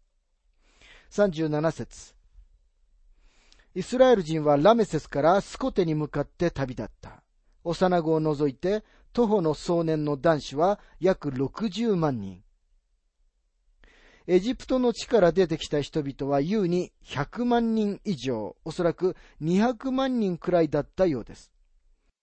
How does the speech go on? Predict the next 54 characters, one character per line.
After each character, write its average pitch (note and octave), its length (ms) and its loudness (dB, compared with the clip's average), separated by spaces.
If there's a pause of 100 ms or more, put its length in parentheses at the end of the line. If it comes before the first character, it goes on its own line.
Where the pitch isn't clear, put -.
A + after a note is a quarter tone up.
(720)
女 A3+ 320 4
子 G#3 160 2
供 A3+ 300 6
を E3+ 40 4
別 D#3+ 280 2
に D#3 100 -2
し - 80 -10
て、 F3+ 180 0
徒 B3+ 280 0
歩 A#3 80 4
の E3+ 160 2
壮 F3+ 340 -2
年 E3+ 240 -2
の E3+ 260 0
男 F3 280 0
子 C#3+ 180 -8
が F3+ 240 2 (220)
六 E3 420 -2
十 C4 280 -4
万 G#3+ 260 2
人 G#3 240 0
い E3 80 -8
た C#3+ 120 -2
か G#2+ 120 -10
ら F#2+ 80 -14
で - 100 -18
す。 - 220 -20 (580)
そ E3+ 140 -8
し - 80 -14
て、 A3 240 0 (240)
私 E3+ 280 0
た E3 140 -2
ち - 100 -16
の D3+ 120 -4
注 A3+ 320 -2
意 C#3+ 80 0
は、 E3 280 2 (220)
も A3 260 0
う - 40 0
一 C4+ 200 -8
つ G3+ 120 -8
の D#3+ 160 0
興 A#3 320 -2
味 A3+ 140 -2
深 F3+ 320 2
い C3+ 100 0
事 D#3+ 160 -12
実 E3+ 280 -6
に G#3 240 -4
惹 - 120 -18
か C3+ 120 -6
れ G#2 100 -10
ま C2+ 120 -18
す。 - 180 -20